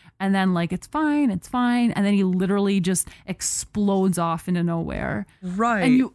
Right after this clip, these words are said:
Speaker 1: oh my
Speaker 2: Right.
Speaker 1: gosh. And, like, seeing the, like, the, "Oh, oh," like, both times, 'cause it was
Speaker 2: Yeah.
Speaker 1: literally, like, three or four seconds on the ground, and he almost crashed into a fuel truck. They call it a
Speaker 2: Oh my
Speaker 1: Bowser, which is
Speaker 2: God.
Speaker 1: really fun, but I don't feel like I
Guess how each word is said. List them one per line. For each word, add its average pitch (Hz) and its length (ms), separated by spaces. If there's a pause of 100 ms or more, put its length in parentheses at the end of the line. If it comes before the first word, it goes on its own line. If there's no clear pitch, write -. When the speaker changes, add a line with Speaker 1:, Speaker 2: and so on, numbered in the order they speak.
Speaker 1:
oh 214 280
my 226 140
Speaker 2:
Right. 202 480
Speaker 1:
gosh. - 280 (120)
And, 240 100
like, 240 140
seeing 226 580
the, 196 360 (180)
like, 220 260
the, 190 140 (140)
"Oh, 370 180 (140)
oh," 381 260 (160)
like, 226 160
both 262 220
times, 240 400
'cause 254 160
it 302 80
was 339 140
Speaker 2:
Yeah. 269 80 (120)
Speaker 1:
literally, 302 300
like, 220 200
three 262 300
or 254 80
four 233 160
seconds 208 420
on 185 120
the 180 80
ground, 170 400
and 185 100
he 202 140 (100)
almost 214 420
crashed 190 520
into 185 680 (320)
a 226 160
fuel 208 440
truck. 117 600 (280)
They 208 100
call 269 200
it 247 80
a 220 40
Speaker 2:
Oh 190 40
my 156 60
Speaker 1:
Bowser, 160 640
which 160 180
is 180 80
Speaker 2:
God. 147 80
Speaker 1:
really 151 200
fun, - 440
but 180 120
I 185 60
don't 185 180
feel 180 140
like 180 140
I 170 160